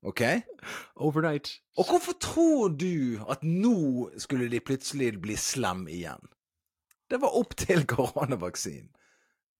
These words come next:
Speaker 1: Det var, det, det, det er sånn jeg ser det. Og ikke gi meg en sånn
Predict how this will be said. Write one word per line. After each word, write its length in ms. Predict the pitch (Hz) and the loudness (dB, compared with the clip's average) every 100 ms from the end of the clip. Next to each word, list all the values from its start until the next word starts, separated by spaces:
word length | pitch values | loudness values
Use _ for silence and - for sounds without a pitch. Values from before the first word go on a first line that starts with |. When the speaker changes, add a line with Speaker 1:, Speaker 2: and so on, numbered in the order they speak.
| - | -10
Speaker 1:
Det 80 | - | -2
var, 160 | 254 113 | 0 0
det, 480 | 214 214 202 147 | -2 -2 -2 -2
det, 160 | 165 165 190 | 0 0 4
det 60 | 208 | 6
er 40 | |
sånn 200 | 220 160 | 6 8
jeg 220 | 170 175 | 8 8
ser 240 | - 101 65 | 4 -4 -6
det. 140 | 55 - _ _ _ _ _ _ _ _ _ _ - | -14 -18 _ _ _ _ _ _ _ _ _ _ 0
Og 80 | 147 | 4
ikke 160 | 214 254 | 4 6
gi 120 | 220 | 6
meg 80 | 185 | 6
en 60 | 165 | 4
sånn 160 | 175 | 4